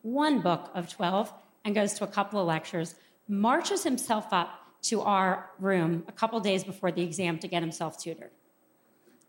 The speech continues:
The three of us go to the exam together, and we sit down, and we study, you know, sit there for three hours in our little blue notebooks. Yes, I'm that old. And we walk out, and we look at each other, and we say, "How'd you do?"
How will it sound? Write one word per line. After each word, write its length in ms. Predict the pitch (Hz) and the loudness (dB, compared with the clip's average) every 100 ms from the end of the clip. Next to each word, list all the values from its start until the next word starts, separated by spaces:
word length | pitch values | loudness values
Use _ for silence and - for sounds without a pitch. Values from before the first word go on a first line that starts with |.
| - | -8
The 80 | |
three 200 | 277 330 | -2 2
of 60 | 320 | 2
us 160 | 294 - | 0 0
go 140 | 233 | 0
to 40 | |
the 120 | 202 196 | 2 0
exam 340 | 170 185 170 | 0 0 -2
together, 380 | 170 170 165 - | -4 -8 -8 -6
and 100 | 214 | -2
we 80 | 240 | -2
sit 280 | 233 254 - | 0 -2 -2
down, 260 | 190 - - _ _ - | -8 -8 -16 _ _ -4
and 100 | 208 | 0
we 80 | 214 | 0
study, 340 | - 208 175 175 | 0 0 0 -2
you 100 | - | -6
know, 140 | 202 170 | -2 -2
sit 160 | 170 208 | -4 -4
there 140 | 185 | -2
for 140 | 180 175 | -2 -8
three 220 | 185 165 | -2 2
hours 280 | 160 185 190 | 2 2 0
in 60 | |
our 100 | 170 | -2
little 220 | 165 170 | 0 -2
blue 160 | 170 175 | -2 -4
notebooks. 520 | 160 160 - 208 - | -2 -4 -4 -8 -6
Yes, 240 | 185 170 170 | -4 -4 -2
I'm 140 | 165 | 0
that 220 | 165 160 | 2 0
old. 300 | 170 156 220 - - - - | -2 -4 -6 -10 -20 -20 -4
And 140 | 247 | 0
we 80 | 277 | 2
walk 240 | 285 277 285 | 4 2 4
out, 200 | 311 247 | 2 4
and 60 | |
we 80 | 254 | 2
look 180 | 262 339 | 2 2
at 120 | 381 | 2
each 180 | 262 - | 0 2
other, 220 | 208 196 | 2 2
and 160 | 214 226 | 2 0
we 80 | |
say, 240 | 240 254 240 | -2 0 0
"How'd 240 | 214 226 | 0 -2
you 80 | 262 | 0
do?" 260 | 359 392 | 0 0